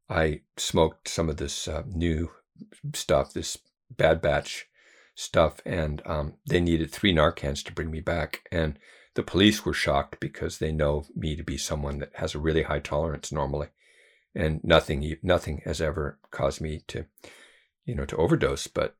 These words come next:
there I was, um, nearly dead." And, um, so anyway, we had that encounter with those guys. And right when we were talking, and I was meeting some new people, up walks this woman who, um, I'd been looking for, for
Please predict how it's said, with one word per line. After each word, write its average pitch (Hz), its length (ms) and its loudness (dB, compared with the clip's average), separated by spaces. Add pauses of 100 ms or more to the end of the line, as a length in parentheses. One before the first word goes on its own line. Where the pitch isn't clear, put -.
(160)
there 85 240 6
I 80 40 8
was, 82 440 2 (100)
um, 73 260 -6
nearly 78 240 2
dead." 76 480 4 (560)
And, 87 320 -4
um, 73 300 -2 (240)
so - 140 4
anyway, 95 180 8
we 82 140 4
had 85 180 8
that 78 140 6
encounter 76 340 0
with 73 100 -2
those 73 160 -2
guys. 73 240 2
And 78 220 -2
right 151 220 12
when 98 160 4
we 82 80 2
were 76 80 4
talking, 80 480 -2 (640)
and 85 140 6
I 82 60 8
was 80 140 4
meeting 92 280 6
some 82 180 -2
new 82 140 2
people, 80 520 0
up - 280 4
walks 87 280 2
this - 240 -6
woman 101 280 0 (400)
who, 85 400 0
um, 73 260 -4 (920)
I'd 87 160 4
been 85 160 2
looking 101 260 2
for, 73 480 -6
for - 540 -4